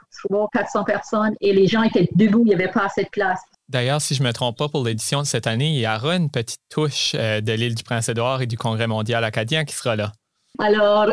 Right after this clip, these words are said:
Speaker 1: euh, oui, justement, lors du C M A, euh, la Galerie de la Palette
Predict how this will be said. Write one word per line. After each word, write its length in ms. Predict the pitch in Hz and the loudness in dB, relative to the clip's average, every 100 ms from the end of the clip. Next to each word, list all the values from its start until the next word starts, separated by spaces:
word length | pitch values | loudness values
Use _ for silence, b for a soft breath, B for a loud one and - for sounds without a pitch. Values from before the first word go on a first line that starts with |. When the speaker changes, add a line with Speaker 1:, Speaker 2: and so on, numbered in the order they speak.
| 208 | 2
Speaker 1:
euh, 680 | 202 202 190 190 190 196 196 | 2 4 4 4 4 4 4
oui, 300 | 220 254 285 | 2 4 4
justement, 600 | 247 254 247 247 254 220 190 | 4 2 4 4 4 4 4
lors 260 | 240 302 269 | 4 4 2
du 80 | |
C 220 | 262 294 254 | 2 2 4
M 200 | 233 214 | 4 4
A, 200 | 233 277 B B B _ | 4 0 B B B _
euh, 240 | 202 196 202 | 2 2 4
la 200 | 202 196 | 2 2
Galerie 520 | 208 226 226 254 262 | 4 4 6 6 6
de 60 | 208 | 4
la 120 | 208 | 2
Palette 400 | 247 208 190 240 | 2 4 2 0